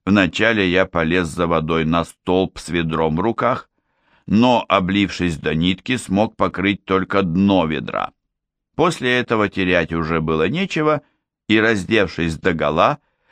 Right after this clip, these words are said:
я опять вскарабкался на столб и привязал там ведро проволокой. Пришлось проделать эту операцию несколько раз,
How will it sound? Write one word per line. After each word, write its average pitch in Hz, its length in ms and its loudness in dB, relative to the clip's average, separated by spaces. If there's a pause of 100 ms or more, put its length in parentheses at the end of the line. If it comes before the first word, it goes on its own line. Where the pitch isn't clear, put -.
(140)
я 135 220 2
опять 110 440 0
вскарабкался 85 840 0
на 80 180 0
столб - 480 -2 (300)
и 127 100 0
привязал 127 720 0
там 104 320 2
ведро 92 580 2
проволокой. 80 760 0 (580)
Пришлось 101 440 0
проделать 95 600 0
эту 82 300 -2
операцию 80 680 0
несколько 80 560 -2
раз, 127 300 0